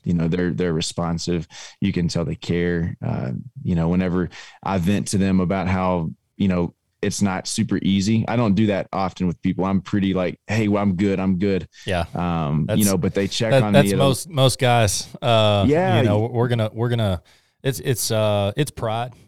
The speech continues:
Speaker 2: you know?
Speaker 1: Yeah,
Speaker 2: I mean,
Speaker 1: it's
Speaker 2: uh,
Speaker 1: one hundred percent.
Speaker 2: you know, it's one hundred percent
Speaker 1: One hundred percent.
Speaker 2: pride. I, I've got a,
Speaker 1: Yeah.
Speaker 2: I got a quick question. Were, were you in real estate before, here in East Texas, before you went to Colorado?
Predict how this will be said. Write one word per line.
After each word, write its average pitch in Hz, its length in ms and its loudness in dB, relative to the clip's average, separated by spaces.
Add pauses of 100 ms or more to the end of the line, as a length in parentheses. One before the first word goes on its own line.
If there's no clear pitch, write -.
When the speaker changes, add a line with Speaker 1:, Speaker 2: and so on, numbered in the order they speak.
(120)
Speaker 2:
you 120 120 2
know? 113 220 6
Speaker 1:
Yeah, 101 160 4
Speaker 2:
I 110 60 2
mean, 110 140 4
Speaker 1:
it's 104 140 0
Speaker 2:
uh, 101 80 0
Speaker 1:
one 104 120 2
hundred 113 320 0
percent. 98 400 -4 (100)
Speaker 2:
you 87 100 -8
know, 85 200 -4
it's - 160 -8
one 104 140 -2
hundred 98 180 -2
percent 98 120 2
Speaker 1:
One 98 140 2
hundred 92 120 0
percent. 95 380 0
Speaker 2:
pride. - 760 -2
I, 113 60 -2
I've 127 80 -4
got 127 140 -2
a, 90 120 -6
Speaker 1:
Yeah. 85 140 -8
Speaker 2:
I 107 40 -2
got 107 120 0
a - 40 0
quick - 260 -8
question. 98 440 -2
Were, 104 240 -2 (100)
were 107 220 -4
you 107 440 -2
in 123 400 -2
real 113 280 0
estate 113 320 -4
before, 107 460 -4
here 117 360 -4
in 98 100 -4
East 104 200 -4
Texas, 104 400 -6
before 95 320 -4
you 92 260 -6
went 95 240 -8
to 90 460 -6 (100)
Colorado? 98 560 -4